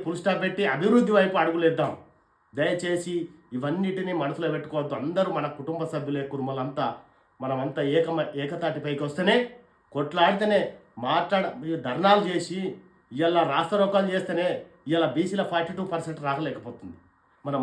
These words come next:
మాట్లాడకుండా, చైతన్య లేమితోటి, మనం ఒ-, ఒకరి అభిప్రాయాలు ఒకరిని తెలుసుకోకుండా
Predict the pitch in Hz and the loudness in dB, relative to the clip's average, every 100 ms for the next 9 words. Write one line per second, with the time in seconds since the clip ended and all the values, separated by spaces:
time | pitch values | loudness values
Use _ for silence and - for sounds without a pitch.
0 | 143 165 185 170 165 160 175 - - _ | 2 0 0 -2 -2 -2 -4 -6 -14 _
1 | _ _ _ - 135 143 175 170 160 160 | _ _ _ -8 -4 -2 0 0 0 0
2 | 165 156 160 160 - - - _ - 135 | 0 0 -2 -6 -12 -20 -20 _ -8 -2
3 | 151 135 - - - - - - - _ | -2 -2 -6 -12 -20 -20 -20 -20 -20 _
4 | _ 131 139 143 165 180 185 - - _ | _ -6 -4 -4 -4 -4 -4 -6 -10 _
5 | _ _ - 160 175 190 180 170 180 160 | _ _ -4 -2 4 4 4 4 2 2
6 | 165 165 190 180 170 170 | 0 0 -2 0 -2 0